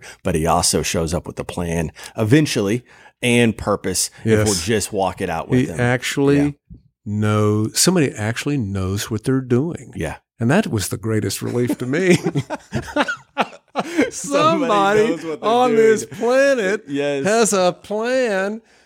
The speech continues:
Speaker 2: And,
Speaker 1: Yeah.
Speaker 2: and, and, and, and so,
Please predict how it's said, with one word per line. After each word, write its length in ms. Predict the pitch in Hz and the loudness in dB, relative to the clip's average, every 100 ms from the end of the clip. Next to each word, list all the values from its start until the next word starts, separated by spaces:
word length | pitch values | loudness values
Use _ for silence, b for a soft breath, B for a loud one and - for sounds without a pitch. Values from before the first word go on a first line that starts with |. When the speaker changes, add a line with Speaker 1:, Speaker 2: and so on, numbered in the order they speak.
| b | b
Speaker 2:
And, 440 | - 190 202 190 185 | -4 0 2 0 -2
Speaker 1:
Yeah. 240 | 185 202 | -2 0
Speaker 2:
and, 120 | 190 185 | 0 0
and, 320 | 170 180 175 | 0 0 -2
and, 400 | 170 170 160 165 | -2 -2 -2 -4
and 260 | 160 156 | -4 -4
so, 420 | - 160 151 139 | -2 2 2 2